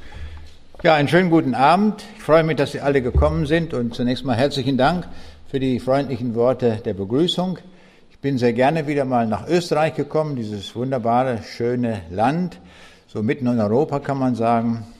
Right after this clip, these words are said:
Und das ist immer ein neues Erlebnis, dieses Land zu besuchen. Insbesondere, was mich besonders beeindruckt,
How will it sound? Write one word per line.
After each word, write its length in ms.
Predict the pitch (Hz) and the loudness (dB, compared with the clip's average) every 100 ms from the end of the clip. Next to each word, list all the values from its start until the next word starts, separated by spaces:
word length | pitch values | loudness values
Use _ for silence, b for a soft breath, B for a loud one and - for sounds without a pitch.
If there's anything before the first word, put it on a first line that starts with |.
| - - | -20 -12
Und 300 | 110 107 - B B B | -6 -6 -8 B B B
das 140 | - 123 | -8 -4
ist 40 | |
immer 220 | 143 127 | -2 -2
ein 180 | 117 107 | -2 0
neues 360 | 120 131 143 127 | 2 2 0 -2
Erlebnis, 680 | 110 113 117 123 120 - - B B B B B - | -2 0 -2 -2 -4 -6 -14 B B B B B -10
dieses 240 | 127 110 127 | -8 -4 2
Land 260 | 123 147 | 2 2
zu 100 | 135 | -2
besuchen. 520 | 110 101 147 170 147 | -4 0 0 0 -2
Insbesondere, 1000 | 156 190 - 170 127 139 160 156 151 143 117 | 0 -2 0 -2 2 2 2 2 2 0 -4
was 220 | 127 - - - - | -6 -6 -14 -20 -8
mich 180 | 120 - | -6 -4
besonders 440 | 107 143 139 - | -2 0 -2 -2
beeindruckt, 640 | 123 113 131 135 135 - | -2 0 0 0 -4 -8